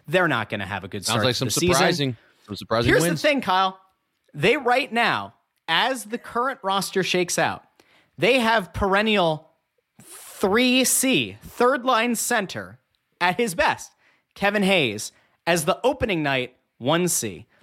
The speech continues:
Speaker 1: which is probably why the Flyers started emailing people this week saying that tickets to opening night of the Philadelphia
Speaker 2: night.
Speaker 1: Flyers season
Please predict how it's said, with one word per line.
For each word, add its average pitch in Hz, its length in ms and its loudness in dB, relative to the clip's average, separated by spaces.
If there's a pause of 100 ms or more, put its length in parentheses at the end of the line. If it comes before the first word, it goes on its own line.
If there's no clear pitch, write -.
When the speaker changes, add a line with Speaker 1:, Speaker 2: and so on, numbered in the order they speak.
(140)
Speaker 1:
which 175 200 -2
is 220 120 0
probably 349 680 0
why 139 500 0
the 185 100 -4
Flyers 208 440 2
started 196 400 -2 (100)
emailing 247 500 0
people 139 300 -6
this 127 220 -6
week 143 180 -6
saying 185 380 0 (320)
that 180 240 0
tickets 180 540 -2 (180)
to - 100 -6 (120)
opening 247 460 0
night 262 340 0 (260)
of 165 100 -10
the 175 60 -10
Philadelphia 233 640 0
Speaker 2:
night. - 80 -8
Speaker 1:
Flyers 196 340 2
season 151 420 -4